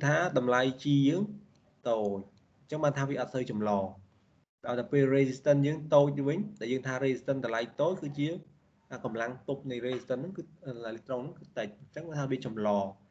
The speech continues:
Chẳng ta về tầm lại resistance nó bị tối. Nó bị chạy là mùi tới khi bàn thùng. Chẳng nó bị chi nó bị làng thốn. Chẳng cái thả mấy ông thì nó chỉ chùm lăng thiết chùm lò.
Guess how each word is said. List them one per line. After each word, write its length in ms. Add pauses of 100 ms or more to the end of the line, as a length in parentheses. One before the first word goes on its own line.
(180)
Chẳng 100
ta 140
về 120
tầm 120
lại 200
resistance 420
nó 60
bị 100 (120)
tối. 240 (460)
Nó 80
bị 180
chạy 200
là 80
mùi 200
tới 140
khi 140
bàn 260 (140)
thùng. 240 (560)
Chẳng 220
nó 60
bị 260
chi 200
nó 140
bị 80
làng 220 (180)
thốn. 260 (420)
Chẳng 100
cái 120
thả 160
mấy 140
ông 260
thì 60
nó 100
chỉ 80
chùm 160
lăng 160
thiết 140
chùm 140
lò. 400